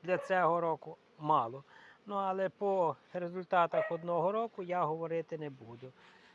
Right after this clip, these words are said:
Ось, ось Фадєївські, наприклад. Фадєївські спрацювали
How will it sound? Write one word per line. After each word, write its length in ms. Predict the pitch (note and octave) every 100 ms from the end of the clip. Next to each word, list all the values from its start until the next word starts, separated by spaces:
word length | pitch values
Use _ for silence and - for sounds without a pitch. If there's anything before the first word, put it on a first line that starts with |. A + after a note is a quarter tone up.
| _ _ _ -
Ось, 400 | G#3+ A3 - - - - _ _ - D#5+ D#5+ - - - -
ось 200 | F#3 D#3
Фадєївські, 760 | - B3 C4 D4 C4 A3 - A#3+
наприклад. 680 | A#3 - A3+ G#3 G3+ G3+ - - - - - - - - - -
Фадєївські 840 | - G3+ G#3+ G3+ F3+ D#3 - D#3+ C3+ - - - - _ _ _ _ _ _ _ _ _ _ _ _ _ _ _ _ -
спрацювали 1000 | - A3 G3 B3 B3 C4+ C4 B3 A#3